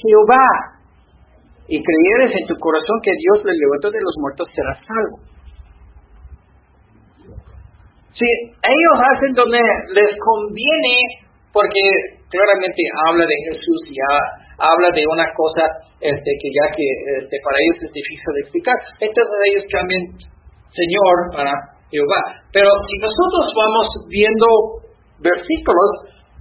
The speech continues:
eh, qué fuerte es eso, ¿no? Si tú no confiesas que Jesús es Jehová, no serás salvo. Ay, qué bueno que ellos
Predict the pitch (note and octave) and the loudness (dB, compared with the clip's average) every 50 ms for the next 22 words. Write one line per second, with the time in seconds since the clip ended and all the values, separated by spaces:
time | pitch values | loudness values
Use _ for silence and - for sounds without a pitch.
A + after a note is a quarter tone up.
0 | _ _ _ _ - - - - - - _ - - E3 F#3+ C4 - - - - | _ _ _ _ -12 -10 -10 -10 -10 -12 _ -10 -6 -2 -2 -2 -2 -4 -12 -16
1 | - - - - _ - D#4+ - D4 C#4+ A3 - - G#3 F#3 - - D4 D#4 - | -20 -20 -20 -16 _ 2 4 4 4 4 2 0 -2 -2 -2 2 2 2 2 2
2 | - - F#3 D#3+ - D3 G#3+ D4+ A4 - - - _ _ _ - - _ _ _ | -2 -4 -4 -4 -2 0 0 0 0 -2 -6 -12 _ _ _ -20 -20 _ _ _
3 | _ _ _ _ _ _ _ _ _ _ _ _ _ _ _ _ _ - - - | _ _ _ _ _ _ _ _ _ _ _ _ _ _ _ _ _ -20 -20 -20
4 | _ _ _ _ - - A3 A3 A3 A3 E4 F4 F#4 F4 - - C4 C4 - C4 | _ _ _ _ -6 -4 -4 -2 2 4 4 6 6 6 6 6 2 2 2 2
5 | C4+ B3 B3+ C4 A#3 - - A#3 G#3 G3+ - A#4 - - A#4+ - D#4 E4+ - - | 0 2 2 2 0 2 0 2 2 4 4 2 2 2 2 2 2 2 2 2
6 | C#4+ C#4+ C4+ - - A#3+ B3 A#3 A#3 A#3+ C4 C4+ B3 - - - - _ _ _ | 0 0 0 -2 0 4 4 6 6 6 6 4 4 2 0 -4 -10 _ _ _
7 | _ _ _ _ _ _ _ _ _ - _ _ _ _ _ _ _ - E3+ E3+ | _ _ _ _ _ _ _ _ _ -20 _ _ _ _ _ _ _ -8 -6 -4
8 | F3+ F3+ E3 D#3 - - F#3 - - - - _ _ - - - - _ - - | -2 -2 -2 -2 -4 -6 -6 -8 -8 -10 -14 _ _ -20 -20 -20 -20 _ -20 -16
9 | - - - - - - - - - - - - - _ - - - - - C#3 | -14 -10 -8 -8 -8 -10 -10 -12 -14 -12 -14 -16 -18 _ -20 -20 -20 -12 -8 -8
10 | C#3 - D3+ D3 C3+ C#3 D#3 E3+ D#3+ - - C#3+ C3 C#3 D3+ E3 D3+ | -8 -6 -6 -6 -4 -2 -2 -2 -2 -4 -6 -4 -2 -2 0 0 -2